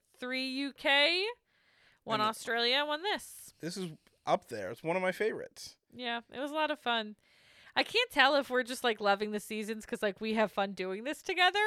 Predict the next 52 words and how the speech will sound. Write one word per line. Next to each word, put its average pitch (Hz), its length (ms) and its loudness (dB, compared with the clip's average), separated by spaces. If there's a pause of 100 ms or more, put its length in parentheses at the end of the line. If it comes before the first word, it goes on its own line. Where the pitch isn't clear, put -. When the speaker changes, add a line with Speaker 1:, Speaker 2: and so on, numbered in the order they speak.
Speaker 1:
or, 285 160 8
like, 294 180 8
Speaker 2:
Right. 220 140 6
Speaker 1:
are - 20 2
the 240 120 6
Speaker 2:
I - 20 8
mean, 208 160 8
it 190 120 0
Speaker 1:
seasons 359 200 0
Speaker 2:
cer-, - 80 -8
Speaker 1:
good? 226 280 8
Speaker 2:
it 220 80 8
certainly 208 300 8
makes 165 340 2
it 151 80 -10
easier. 127 600 -8 (360)
Speaker 1:
Yeah. 220 440 2 (160)
Looking - 200 6
Speaker 2:
Knowing 131 580 2
that, 123 440 -2
like, 120 260 -4 (140)
you 127 180 -8
know, 110 280 -6 (160)
I'm 117 60 -18
hanging 120 240 -4
out 113 180 -4
with 113 200 -10 (120)
one 120 160 -10
of 113 80 -10
my 113 80 -8
best 113 220 -8
friends 113 440 -12
talking 117 300 -8
about 113 160 -6
this 107 120 -12
show, 107 340 -8
so. - 220 -20 (240)
Speaker 1:
Looking 330 340 -2
back, 220 340 4
though, 190 180 4
I 196 160 4
do 262 240 0
think 226 320 -6
it's 196 220 -6
the 196 140 -10
seasons. 185 640 -8
The 202 100 -6
seasons 262 400 -8
have 226 160 0
been 196 160 -4
good 180 240 0
because 185 480 -6